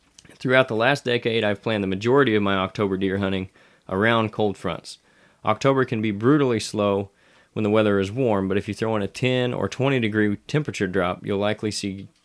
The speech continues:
deer activity as good as it gets. Some of my best archery bucks have hit the dirt just because of a temperature drop."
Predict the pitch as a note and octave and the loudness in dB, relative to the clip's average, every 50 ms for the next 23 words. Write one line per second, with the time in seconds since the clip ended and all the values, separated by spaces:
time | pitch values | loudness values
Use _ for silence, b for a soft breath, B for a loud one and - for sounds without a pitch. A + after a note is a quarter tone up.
0 | _ - _ A2+ G#2+ G#2 G2 F2+ E2+ - G#2+ F#2 F#2 F2+ F2+ F2+ F2 F2+ G2 F2 | _ -10 _ 2 4 4 4 4 2 0 -2 -2 -2 -2 -2 -2 -2 -2 -4 -4
1 | F2 E2+ F2 D2+ - - E2+ - - - - - - - A#2 A#2 A2+ G#2+ G2 F#2 | -4 -4 -8 -4 -2 -2 -2 -2 -4 -8 -14 -14 -8 -4 -2 -2 0 0 0 0
2 | F#2 F#2 G#2 G#2 - - G2+ G2+ F#2+ - G2 F#2+ F2+ F2+ F2 - - F2+ E2+ G#2+ | 0 0 0 0 0 0 -2 -2 -2 -2 -4 -4 -2 -2 -4 -4 -6 -6 -4 -4
3 | G2 - F#2 D#2+ G2 F#2 F#2 F2 - - _ - A2 G#2 - A2 - G2+ F#2 F#2 | -4 -4 -6 -2 0 0 0 0 -2 -4 _ -6 -6 -4 -4 -4 -4 -2 -2 -2
4 | F2+ F#2+ - G2 F#2 - F2+ E2 - D#2+ - E2+ D#2 D2+ - - | -4 -6 -6 -8 -6 -6 -8 -8 -10 -8 -4 -4 -4 -4 -6 -8